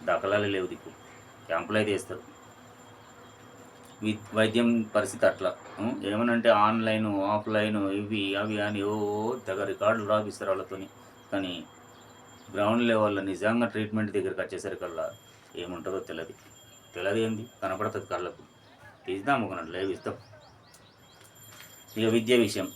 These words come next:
ఇక దానికి చెప్పనలవి లేదు. ఒక జిల్లాను యూనిట్గా తీసుకొని మేము చేస్తాం ఆ విషయం.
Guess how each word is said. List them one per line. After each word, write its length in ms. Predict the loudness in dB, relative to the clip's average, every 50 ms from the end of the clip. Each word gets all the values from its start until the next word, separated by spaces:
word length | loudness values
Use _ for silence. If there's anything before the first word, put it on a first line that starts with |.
| -2
ఇక 140 | -2 0 2
దానికి 340 | 4 4 4 2 0 2 2
చెప్పనలవి 800 | 2 2 0 -6 0 6 6 6 8 8 8 8 10 8 8
లేదు. 300 | 8 6 4 2 0 -4 -8 -12 -20 -20 -18 -18 -18 -18 -16 -10 -8
ఒక 140 | -6 -6 -6
జిల్లాను 540 | -4 -4 -4 0 4 6 6 6 6 6
యూనిట్గా 480 | 4 2 0 2 0 0 0 0 -2 -2
తీసుకొని 480 | -2 -2 -4 -6 -6 -8 -10 -10 -10 -14 -18 -20
మేము 260 | -18 -16 -14 -8 -2 -2
చేస్తాం 320 | -2 -2 -2 -6 -6 -6
ఆ 40 | -6
విషయం. 340 | -8 -10 -10 -10 -12 -12